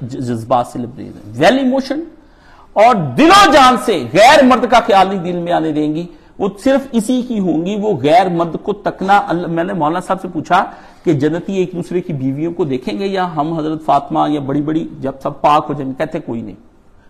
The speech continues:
कोई नहीं, सब अपनी अपनी जगह पर मौजूद होंगे, कोई किसी को क्या देखने के लिए जाएगा?"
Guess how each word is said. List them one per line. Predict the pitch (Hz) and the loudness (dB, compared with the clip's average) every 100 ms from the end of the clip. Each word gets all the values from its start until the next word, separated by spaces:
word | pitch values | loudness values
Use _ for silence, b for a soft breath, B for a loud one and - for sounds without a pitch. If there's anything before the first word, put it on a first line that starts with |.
| _ | _
कोई | 180 247 220 | 4 4 4
नहीं, | 175 - - - _ _ _ _ - - | -4 -8 -16 -20 _ _ _ _ -16 0
सब | 170 165 | 2 2
अपनी | - 147 | 0 0
अपनी | 143 139 | -2 -2
जगह | 123 139 | -4 -4
पर | 135 | -4
मौजूद | 147 120 117 139 | -4 -4 -4 -2
होंगे, | 156 190 | -2 -2
कोई | 196 220 | -2 -2
किसी | 233 220 | -4 -4
को | 226 | -2
क्या | 220 190 | 0 0
देखने | 170 165 156 | 0 -2 -4
के | 156 | -4
लिए | 147 | -6
जाएगा?" | 131 110 101 | -6 -8 -12